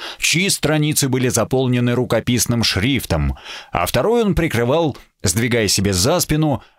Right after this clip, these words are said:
женщину с маленьким ребенком на руках. Полностью надпись, шедшую поверху плаката, он прочитать не успел. Раздраженный писк сервитора заставил его ускорить шаг, успев разобрать только одно слово:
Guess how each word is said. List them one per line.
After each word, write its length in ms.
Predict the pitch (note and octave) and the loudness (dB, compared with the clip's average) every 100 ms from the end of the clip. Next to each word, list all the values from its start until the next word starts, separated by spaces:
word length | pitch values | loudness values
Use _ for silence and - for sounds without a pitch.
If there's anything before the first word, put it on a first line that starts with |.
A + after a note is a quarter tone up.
| - | -4
женщину 840 | B2+ A#2 A3 A3+ D#3 - F2+ E2+ | -2 0 0 2 0 0 0 0
с 100 | - | 0
маленьким 500 | G#2 G2+ G2 G2 G2 | 0 0 0 0 0
ребенком 480 | F#2 G2 B2 G#2+ A2+ | 0 0 0 0 0
на 140 | A2+ | 0
руках. 560 | C3 D#3+ D3 D#2 - - _ _ _ _ _ | -2 0 0 -2 -6 -16 _ _ _ _ _
Полностью 680 | - C#3+ F#3+ G3+ G#3 - G3 | -2 0 2 2 2 2 0
надпись, 640 | F3 B2+ C#3 - D3 - - | 2 2 0 0 0 -2 -2
шедшую 760 | - C3 - - G2 F#2 D#2+ | -2 0 0 0 2 2 0
поверху 520 | - A2+ A2 G2+ - E2 | 0 0 2 0 -2 -2
плаката, 640 | F#2+ - G#3 F#3 E2+ C#2+ - - - - | -2 0 0 0 0 -6 -10 -18 -12 -4
он 180 | G#3 | -2
прочитать 480 | E3+ D3+ - D#3 D3 | 0 0 -2 -2 0
не 80 | D#3 | 0
успел. 560 | D#3+ - C3+ F#2 C#2 - _ _ - | 0 0 0 0 -2 -8 _ _ -4
Раздраженный 760 | G2+ B2 F#2+ C3 A2 B2+ A#2 | -2 0 0 0 0 0 0
писк 340 | A2+ C#3 - - | 0 0 0 0
сервитора 580 | - A2+ A2 D3 A#2 A2 | 0 0 0 0 0 0
заставил 480 | A2 - A#2 G#2 | 0 0 0 0
его 300 | G2 F#2+ G#2 | 0 0 0
ускорить 420 | G2+ F2+ G#2 F#2+ E2 | 0 0 0 0 0
шаг, 420 | - D#3 F3 - - - - - | 0 0 0 -4 -14 -16 -12 -4
успев 380 | F#3 - F#3 | -2 0 0
разобрать 480 | D#3 A#2 A2 A2+ A#2 | 0 0 0 0 -2
только 300 | - A2+ G#2+ | -2 0 0
одно 220 | G2+ G2+ A2 | 0 0 0
слово: 500 | - F#2+ E2+ E2+ | 0 2 2 0